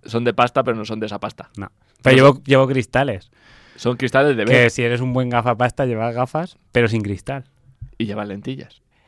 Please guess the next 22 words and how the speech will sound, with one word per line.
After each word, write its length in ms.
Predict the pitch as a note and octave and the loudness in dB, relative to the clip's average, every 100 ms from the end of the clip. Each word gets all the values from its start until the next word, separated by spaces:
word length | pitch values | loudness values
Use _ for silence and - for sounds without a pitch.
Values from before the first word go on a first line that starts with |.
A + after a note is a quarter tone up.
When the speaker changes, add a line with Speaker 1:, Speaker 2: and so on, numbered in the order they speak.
| _ _ _ | _ _ _
Speaker 2:
Eh, 200 | A#2 A2 | -6 -2
no, 180 | C3 F#3 | 2 2
es 80 | D#3+ | 2
que 100 | D3 | -2
igual 180 | C#3+ D3+ | 0 0
no 80 | |
necesitas 500 | D#3 C#3+ C3 C3 B2 | 0 0 0 -2 -2
ni 100 | B2+ B2+ | -2 2
gafas. 380 | C3+ A#2 A2 - - - _ _ | 2 2 -4 -8 -20 -20 _ _
Speaker 1:
Así 200 | A#2+ C#3 | -4 0
son 180 | E3+ G3+ | 4 8
los 100 | F#3 | 8
gafapasta. 500 | D#3 C3+ B2+ F#2 - - | 6 4 0 -4 -8 -4
Speaker 2:
<laughs> 380 | F#3+ - B2+ | -4 -2 -2
Speaker 1:
Eh, 800 | B2 C#3 C3+ C3+ C3 B2+ B2+ B2+ B2 | 0 0 0 0 2 2 2 0 2
bueno, 280 | D3+ A#2+ | 2 0
pues 180 | G2 A#2+ | -2 -4
eso. 260 | A#2+ - - _ | -4 -6 -14 _
Tenéis, 320 | - A#2 B2+ | -4 -2 -2
es 280 | C3 A#2+ A#2 | 0 0 0
un 80 | B2+ | -4
precio 1120 | A#2+ A#2+ C#3 C3+ C3+ C3 A#2 A2 G2+ F#2+ C2+ | -4 -4 2 4 6 4 4 2 0 -2 -6